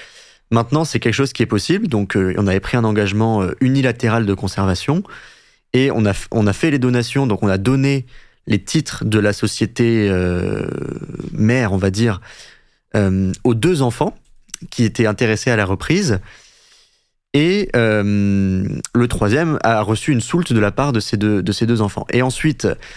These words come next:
euh, l'étape numéro deux, ça a consisté à apporter les titres de la société. Chacun, chacun des deux frères a apporté dans sa propre société holding, euh, sa quote-part de titres.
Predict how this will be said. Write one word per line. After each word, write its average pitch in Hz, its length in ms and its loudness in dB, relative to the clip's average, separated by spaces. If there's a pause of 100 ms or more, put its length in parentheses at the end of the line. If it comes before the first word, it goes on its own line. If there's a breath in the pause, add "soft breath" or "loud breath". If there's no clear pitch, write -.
(300 loud breath)
euh, 95 80 2
l'étape 110 300 0
numéro 104 320 2
deux, 165 160 2
ça - 140 -4
a 104 140 0
consisté 120 520 -2
à 101 120 2
apporter 131 640 -2 (500 soft breath)
les 120 160 2
titres - 380 -2
de 107 100 2
la 104 140 2
société. - 580 -2 (1160)
Chacun, 135 500 0
chacun 113 320 0
des 113 100 2
deux 113 120 2
frères 120 320 0
a 101 80 4
apporté 123 320 -2
dans 107 80 2
sa 98 160 -2
propre - 340 -2
société 104 320 -4
holding, 120 400 2 (760 loud breath)
euh, 95 140 2
sa 98 180 -2
quote-part 101 320 0
de 92 100 0
titres. - 340 -4